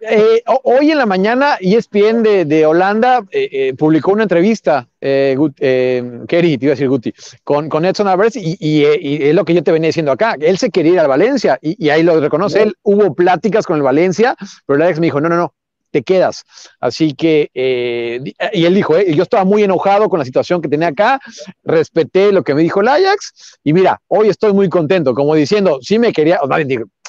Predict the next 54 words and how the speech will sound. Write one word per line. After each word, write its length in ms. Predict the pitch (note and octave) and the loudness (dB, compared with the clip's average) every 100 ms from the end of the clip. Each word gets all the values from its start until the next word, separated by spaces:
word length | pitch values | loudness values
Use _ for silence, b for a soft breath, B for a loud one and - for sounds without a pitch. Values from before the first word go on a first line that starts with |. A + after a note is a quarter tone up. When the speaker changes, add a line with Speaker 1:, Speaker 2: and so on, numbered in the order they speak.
| - | -18
Speaker 1:
"Sí 160 | - D3+ | -8 -4
me 140 | F3 | -2
quería 240 | D#3 D3 D#3+ | 0 0 2
ir, 260 | A3+ F4 B B B _ | 2 0 B B B _
pero 140 | C3 | 0
bueno, 220 | C#3+ C3+ B2 | 0 0 -4
me, 180 | B2 | -6
me, 180 | B2 B2+ | -8 -10
me 280 | C#3+ C3+ C3 | -8 -6 -4
quedé 180 | D3 D#3+ | 0 0
un 100 | E3+ | 0
poco 200 | F#3+ F3+ | 0 0
a 60 | C#3+ | 0
fuerzas, 380 | G3+ G3+ C4+ - | 0 0 -2 0
pero, 320 | F3 D#3 B2+ - | 0 2 0 -2
pero 180 | D#3 D3+ | 0 0
cómo 220 | F#3 F#3+ | 2 2
da 140 | F#3+ | 0
ca-, 180 | F#3+ F3+ D#3+ C3+ | 0 -4 -8 -6
cómo 180 | F3 F3+ | -2 0
cambia 220 | F3+ F3+ | 0 2
la 80 | E3+ | 2
vida". 320 | E3 G#3 C4+ B B B - | 2 2 0 B B B -2
Digo 160 | A3+ | 0
que 100 | G3 | 2
le 120 | E3+ | 0
com-, 140 | - D#3+ | 0 0
Speaker 2:
Claro. 140 | D3+ | 0
Speaker 1:
le 60 | D3 | 0
pregunté 520 | D3 D#3 C#3+ F#3 G3 | 2 0 0 0 0
en 60 | E3 | 0
conferencia 280 | D#3 E3+ | 0 0
de 40 | C3+ | 0
prensa 280 | D#3+ D#3+ D#3 | -2 0 0
a 20 | |
Eric 140 | D3+ | 0
Ten 160 | E3 C3+ | -2 -2
Hag 220 | C3+ F3+ | 0 0
acerca 380 | D#3+ D3 C#3 D3 | 0 -2 -2 0
de 120 | C3+ | 2
Edson, 280 | D3 A3 C#4 A#3+ B - | 0 0 -4 -8 B -6
y 80 | |
está 220 | C#3 F3 F3 | -2 0 2
muy 260 | F3+ G#3+ | 2 0
contento 520 | E3 C#3+ F#3+ G3 D3 | 0 -2 -2 0 -2
con 140 | A2+ B2+ | -2 -6
lo 60 | |
que 40 | A#2 | -4
está 100 | D3+ | -4
haciendo 560 | B2 D3 C#3 C3+ A#2+ A2+ | -2 -2 0 2 2 0
el 280 | A2+ A2+ | -2 -2
ex 120 | A#2 A#2 | -2 0
del 120 | A#2+ | -2
América. 440 | B2+ C3 A2+ G2 | 0 -2 -2 -6